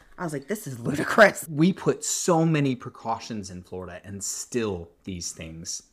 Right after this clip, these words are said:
Speaker 2: happen. It just is what it is. It happens.
Speaker 1: I think for me, Jose Baez, who, you know, would later go on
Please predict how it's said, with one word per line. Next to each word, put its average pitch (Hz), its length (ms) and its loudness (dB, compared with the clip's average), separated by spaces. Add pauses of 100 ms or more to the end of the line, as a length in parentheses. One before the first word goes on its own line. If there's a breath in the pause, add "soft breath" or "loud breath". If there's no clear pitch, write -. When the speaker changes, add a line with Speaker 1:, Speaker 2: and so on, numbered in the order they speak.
(120)
Speaker 2:
happen. - 500 -2
It 139 200 -12
just 165 260 -4
is 196 220 0
what 202 80 -2
it 240 100 -4
is. 285 120 -4 (180 loud breath)
It - 80 -6
happens. - 840 -4
Speaker 1:
I 226 120 6
think 254 200 -2
for 214 140 -2
me, 196 420 -4 (280 soft breath)
Jose 214 520 2
Baez, 156 600 0 (240)
who, 160 500 2 (100)
you 165 120 -4
know, 156 180 0
would 143 220 -4
later 151 280 2
go 127 200 0
on 127 380 -6